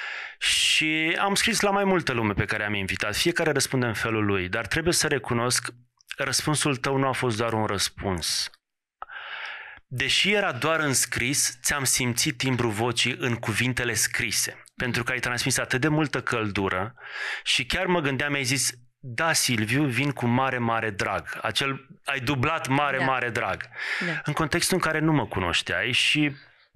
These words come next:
Speaker 1: e atât de confortabil să refuzăm, să fim ocupați.
Speaker 2: Hmm.
Speaker 1: Sub influența acestui răspuns al tău, te întreb,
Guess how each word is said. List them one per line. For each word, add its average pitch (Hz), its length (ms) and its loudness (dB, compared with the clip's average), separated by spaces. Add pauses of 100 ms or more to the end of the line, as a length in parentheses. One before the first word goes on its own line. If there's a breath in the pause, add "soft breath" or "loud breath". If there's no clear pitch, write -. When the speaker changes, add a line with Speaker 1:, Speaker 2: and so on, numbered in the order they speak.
(160)
Speaker 1:
e 165 160 2
atât 170 180 -2
de 170 100 0
confortabil 143 580 0
să 135 160 0
refuzăm, 135 540 0
să 131 140 2
fim 131 200 0
ocupați. 110 640 -2 (380 loud breath)
Speaker 2:
Hmm. 196 80 0 (1700 loud breath)
Speaker 1:
Sub - 600 2 (560 loud breath)
influența 151 720 0
acestui 139 380 0
răspuns 127 340 0
al 110 160 0
tău, 92 280 -2
te - 120 -4
întreb, 107 400 0